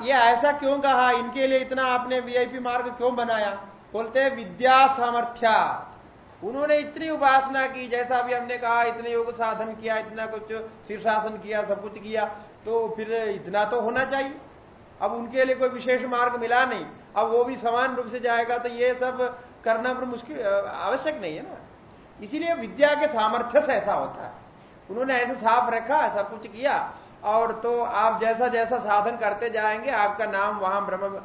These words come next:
क्या ब्रह्मलोक के लिस्ट में आ जाएगा कि ये, ये, ये जो है, ये जब निकलेगा, इसको ब्रह्मलोक चले जाओ, वो लिस्ट में आ जाएगा।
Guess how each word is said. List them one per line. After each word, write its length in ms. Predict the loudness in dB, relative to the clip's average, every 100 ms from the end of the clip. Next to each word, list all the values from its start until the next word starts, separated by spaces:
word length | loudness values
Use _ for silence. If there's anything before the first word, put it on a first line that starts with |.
| -16 -20 -10
क्या 240 | 0 2 2
ब्रह्मलोक 520 | 0 -2 0 0 -2
के 80 | -4
लिस्ट 260 | -6 -8
में 300 | -6 -6 -6 -12 -6
आ 100 | -4
जाएगा 340 | -2 -4 -6 -12 -20 -20 -20 -20 -16
कि 60 | -6
ये, 200 | -2 2
ये, 220 | 2 2
ये 240 | 0 -2
जो 180 | -2 0
है, 260 | 2 2 0
ये 80 | -4
जब 180 | -6
निकलेगा, 360 | -6 -4 -2 -2
इसको 220 | -6 -8
ब्रह्मलोक 420 | -8 -6 -6 -6
चले 220 | -8 -10 -10
जाओ, 120 | -8
वो 200 | -2 -2
लिस्ट 260 | -4 -8
में 120 | -6 -4
आ 100 | -2
जाएगा। 480 | 0 -2 -4 -6